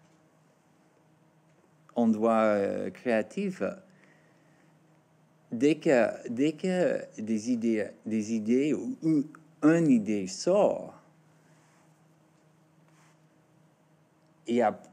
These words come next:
il y a, il y a, il y a plus de place pour les autres choses d'arriver. Et j'ai eu ça avec le livre.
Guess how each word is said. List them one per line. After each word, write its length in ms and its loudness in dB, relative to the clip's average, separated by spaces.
il 100 -4
y 80 2
a, 240 0
il 80 -4
y 60 0
a, 260 -2
il 80 -4
y 60 -2
a 100 -4
plus 440 -10
de 80 0
place 400 -2
pour 180 -6
les 180 -6
autres 160 -8
choses 520 -10
d'arriver. 640 -8
Et 180 -4
j'ai 140 -8
eu 100 -2
ça 280 -2
avec 300 -4
le 80 -6
livre. 400 -8